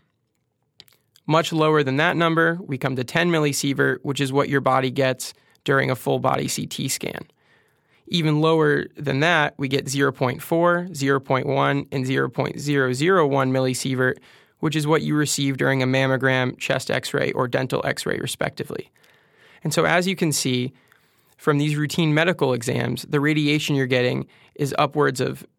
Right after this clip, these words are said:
fifty thousand times less than the L D fifty for radiation. So to put this into context, you would need f-, to get five hundred full-body C T scans all at once without stopping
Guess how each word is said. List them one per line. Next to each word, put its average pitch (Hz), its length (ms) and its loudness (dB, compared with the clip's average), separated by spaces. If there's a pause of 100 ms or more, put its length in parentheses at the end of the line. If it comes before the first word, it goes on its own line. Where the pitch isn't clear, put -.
(100)
fifty 160 400 -4
thousand 139 460 0
times 127 380 -2
less 127 420 -2
than 135 140 0
the 127 140 -2
L 127 160 0
D 127 140 -2
fifty - 540 -6 (160)
for - 140 -4
radiation. 123 680 -4 (160)
So - 220 -2
to 151 80 0
put 185 180 -2
this 202 240 -2 (180)
into 151 220 -2
context, - 680 -4 (400)
you 156 160 0
would 151 160 0
need 151 360 0 (140)
f-, - 400 -20
to - 100 -2
get 147 200 0
five 170 440 4
hundred 143 380 2
full-body 143 640 0
C 135 240 -4
T 135 240 -4
scans - 560 -6 (160)
all 143 240 4
at 175 100 2
once 139 520 -4 (100)
without 151 380 -2
stopping 139 560 -2